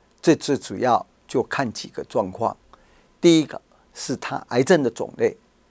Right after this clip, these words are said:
第二就是自己身体的状况。好，这两个来决定他会不会复发。那最常复发的就是肝癌。肝癌的病人通常在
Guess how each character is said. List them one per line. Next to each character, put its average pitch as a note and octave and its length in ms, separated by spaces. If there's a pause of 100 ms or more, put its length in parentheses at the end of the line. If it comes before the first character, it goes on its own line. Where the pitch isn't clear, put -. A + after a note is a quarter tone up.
(500)
第 F#3 200
二 D3 140 (840)
就 C3+ 140
是 A#2+ 160 (300)
自 G3 180
己 A2+ 160
身 D#3 300
体 A2+ 100
的 - 140
状 - 260
况。 - 240 (640)
好， - 260 (380)
这 - 160
两 B2+ 220
个 - 180 (120)
来 G#2+ 180
决 A#2+ 180
定 B2 300
他 A#2 160
会 A2 160
不 G#2+ 180
会 F#2+ 100
复 A2+ 240
发。 G2+ 320 (540)
那 F#3 140
最 F#3 420
常 C#3 340
复 G3 280
发 D3+ 180
的 - 160 (260)
就 D3 140
是 B2+ 140 (100)
肝 C#3 220
癌。 - 240 (1080)
肝 G3+ 200
癌 D3+ 100
的 C3 100
病 E3 280
人 G2+ 240 (1040)
通 F3 240
常 B2+ 260
在 D3 300